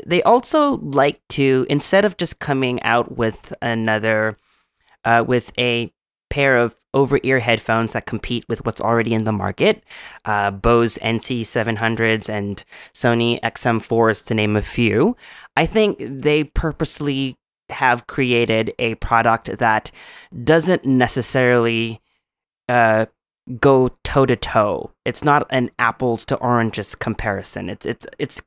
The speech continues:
quite difficult to compare. And so in a way,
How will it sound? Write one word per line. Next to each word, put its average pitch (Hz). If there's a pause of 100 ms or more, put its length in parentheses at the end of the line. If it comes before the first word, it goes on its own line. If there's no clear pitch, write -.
quite 175
difficult -
to 120
compare. 104 (300)
And 139
so 151
in 165
a 165
way, 139